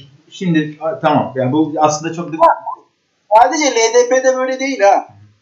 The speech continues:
Speaker 2: Zannediyorum ak Parti dışında bütün partilerde şu, şu
Speaker 1: ak
Speaker 2: var.
Speaker 1: Parti'de de belli ölçülerde böyle olabilir. Yani bir dönemsel olarak böyle yapılmış olabilir. Yani bu, Tü-, Türk siyasetin gerçeği bu. Ama şimdi bak, burası çok şey bir nokta.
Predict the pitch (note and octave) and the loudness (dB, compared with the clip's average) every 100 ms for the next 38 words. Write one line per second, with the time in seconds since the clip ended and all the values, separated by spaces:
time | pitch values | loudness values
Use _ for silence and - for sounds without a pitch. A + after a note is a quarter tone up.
0 | _ _ _ _ G3+ - C4+ E4 D4+ C4+ | _ _ _ _ -20 0 2 2 -2 -2
1 | B3+ B3 B3+ B3 B3 A#3+ C4+ - A#3 A#3 | 0 2 0 0 -2 -2 -6 -8 -8 -10
2 | - - D3+ G#3+ G3+ F#3 F#3+ G3 - - | -10 -14 -2 -2 -2 -6 -10 -10 -16 -16
3 | F#3 E3+ - F3+ E3+ D3 - G#3 G#3 G#3+ | -18 -14 -14 0 0 0 2 2 2 -2
4 | A3+ F#3+ F3 F#3+ F#3+ F#3 F#3 F3+ F3+ F3 | 0 0 0 -2 -2 -4 0 0 0 0
5 | F#3 F3 F3 F3 F3 D3 A2 C#3+ C#3+ C#3+ | 0 0 -2 -2 0 -2 -2 -2 0 -2
6 | C#3 C3+ D3+ D#3 E3 E3+ F#3+ E3+ D3 C#3+ | -6 -12 -4 -2 -2 -4 -4 -2 0 -2
7 | - D3 D3 - D3 C3 C#3+ C#3 C3 A2 | -6 -10 -10 -12 -18 -18 -14 -12 -12 -10
8 | A#2+ A#2+ B2 C#3 C3 C3 A#2+ _ F3 - | -10 -10 -14 _ _ -20 -20 _ -12 -10
9 | G3 G3 F3+ D#3+ - F#3+ E3 D#3 D3+ C3+ | -10 -8 -6 -6 -8 -12 -2 -2 -2 -12
10 | A#2 G#3 F#3+ - F#3+ C3 - - G3+ F3 | -10 -6 -6 -6 -10 -8 -8 -4 -4 -4
11 | - - F3 - D#3+ C3 A2+ A2 _ - | -10 -10 -10 -8 -8 -8 -10 -12 _ -20